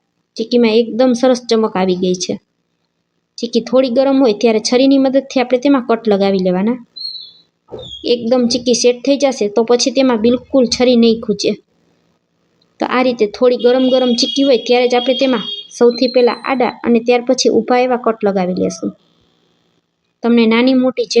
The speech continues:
પણ સાઇઝની ચીક્કી પસંદ હોય એ રીતે તેમાં કટ લગાવી લેવાના. આ ચીક્કી બનાવવામાં પાંચસો ગ્રામ સિંગદાણાની સામે આપણે ત્રણસો ગ્રામ ગોળ અને બસો ગ્રામ ખાંડ લીધેલી છે. તમે ગોળ અને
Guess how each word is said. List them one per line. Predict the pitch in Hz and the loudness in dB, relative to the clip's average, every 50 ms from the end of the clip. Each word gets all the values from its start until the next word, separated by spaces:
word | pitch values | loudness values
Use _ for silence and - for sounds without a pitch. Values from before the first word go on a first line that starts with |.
| 240 - | 0 0
પણ | 254 247 240 - | 0 -2 0 2
સાઇઝની | 262 247 240 - 247 233 233 - | 2 0 2 2 0 0 -2 -4
ચીક્કી | - - - 240 - | -8 -12 -10 -4 -2
પસંદ | 247 247 - 277 262 254 277 | -2 -2 0 -2 -2 0 2
હોય | 262 - - - | 2 2 2 0
એ | 240 240 | 0 -2
રીતે | 262 - 247 233 226 | 0 -2 -2 -2 -2
તેમાં | 254 254 247 220 226 | -2 -4 -4 -4 -2
કટ | 233 226 220 - 220 | -4 -4 -2 -2 -2
લગાવી | 208 208 190 185 185 180 180 | -2 0 -2 -2 -2 -2 -4
લેવાના. | 180 180 180 185 196 233 - _ _ _ _ _ _ _ _ _ _ _ _ _ _ _ _ _ _ _ _ _ _ _ _ _ _ _ _ - | -4 -6 -6 -8 -10 -12 -14 _ _ _ _ _ _ _ _ _ _ _ _ _ _ _ _ _ _ _ _ _ _ _ _ _ _ _ _ -14
આ | 220 233 - | -12 -8 -6
ચીક્કી | 269 262 269 269 233 240 | -4 -4 -2 -2 0 2
બનાવવામાં | 269 269 285 285 277 254 220 208 220 - - | 2 4 4 4 2 2 0 -2 -4 -6 -4
પાંચસો | 214 220 233 233 233 262 247 240 | -2 0 0 0 0 0 0 0
ગ્રામ | 262 247 240 233 - | 0 0 0 0 2
સિંગદાણાની | 254 254 254 254 254 247 254 247 247 247 240 - | 2 4 4 4 4 2 0 0 0 -2 -2 0
સામે | 269 277 269 240 196 | 0 2 2 2 0
આપણે | 196 - - 226 - 233 214 214 | -2 -6 -8 -6 -4 -2 -2 0
ત્રણસો | 220 220 233 233 - 262 233 233 | 0 0 0 0 0 0 0 0
ગ્રામ | 254 247 247 247 240 | 0 0 0 0 2
ગોળ | 285 277 247 - - | 2 0 0 0 -2
અને | 220 233 226 214 | -2 0 0 0
બસો | 240 233 - 269 254 240 | 0 0 0 0 0 2
ગ્રામ | 269 247 214 202 - | 0 0 0 -2 -4
ખાંડ | 220 214 214 202 196 | -4 -2 0 0 0
લીધેલી | 196 190 196 190 180 180 175 - | 0 0 0 0 0 -2 -2 -2
છે. | - 269 269 - _ _ _ _ _ _ _ _ _ _ _ _ - | -2 -2 -4 -4 _ _ _ _ _ _ _ _ _ _ _ _ -4
તમે | 226 233 233 220 214 233 | -2 0 0 0 2 2
ગોળ | 262 254 - - 247 | 0 0 0 0 -2
અને | 240 233 | -2 -2